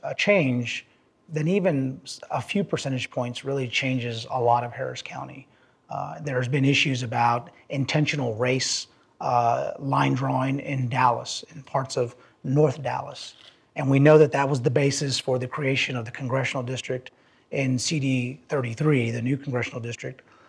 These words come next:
Uh, but that same creativity with the map drawing existed in the state house map. Uh, lots of evidence about that, lots of pictures of lines coming in to pick up minority population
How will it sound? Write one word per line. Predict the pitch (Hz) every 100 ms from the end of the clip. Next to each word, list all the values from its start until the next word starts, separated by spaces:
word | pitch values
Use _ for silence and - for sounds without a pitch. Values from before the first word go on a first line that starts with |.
| - _ -
Uh, | - -
but | 160 139
that | 156 143
same | - 160 151 151 147 135 135 - -
creativity | - 160 143 - 170 151 135
with | 131 113
the | 123
map | 139 156
drawing | 131 127 127 127
existed | 120 131 - 131
in | 127
the |
state | 123 143 120
house | 175 175
map. | - - - _ _ _ _ -
Uh, | 127 120
lots | 123 131 131
of | 151
evidence | 135 135 131 131
about | - 127 135 131
that, | 135 131
lots | 127 131 -
of | 131 - - _
pictures | - 165 - 139 123
of | 117
lines | 127 135 131 127
coming | - 139 131
in | 131
to | 120
pick | 110 135 139
up | 127
minority | 123 127 127
population | 127 131 - 123 123 - 123